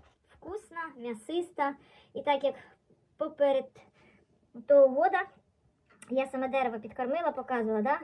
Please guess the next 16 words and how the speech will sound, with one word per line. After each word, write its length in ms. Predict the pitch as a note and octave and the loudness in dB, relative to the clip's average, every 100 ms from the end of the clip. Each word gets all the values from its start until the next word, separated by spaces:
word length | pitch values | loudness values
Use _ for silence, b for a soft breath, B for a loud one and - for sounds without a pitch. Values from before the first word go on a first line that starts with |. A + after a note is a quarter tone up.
| - | -8
Скільки 280 | C#4 A3+ A#3+ | -12 -6 -6
вокруг 320 | B3 C4 A#3 | -4 -4 -4
дерева 280 | A#3+ A#3 A3+ | -4 -2 -2
я 100 | A3 | -4
обкопала, 500 | A3 B3 D4 C4 A3 | -6 -2 0 0 -4
зробила 340 | A#3+ A#3 A3+ | -4 -4 -4
підкормки. 580 | A3+ A3 D#4+ F#4 - D4+ B B B | -6 -6 -4 -6 -8 -14 B B B
Якої 280 | C4+ C4+ C#4+ | -10 -2 -2
підкормки, 520 | C4+ B3+ C4+ B3+ A#3+ | -2 -4 -4 -4 -6
то 320 | B3 C4+ C4 B3+ | -2 0 0 -2
одне 300 | B3 C4 C4+ | -4 -2 0
дерево 320 | B3+ E4+ D4 | 0 0 -2
таки 300 | C4+ - D4+ | -4 -8 -4
дало 300 | C4+ C4 B3 | -2 0 0
урожай 380 | B3 B3+ D#4 | -2 -4 -4
в 40 | F#4 | -4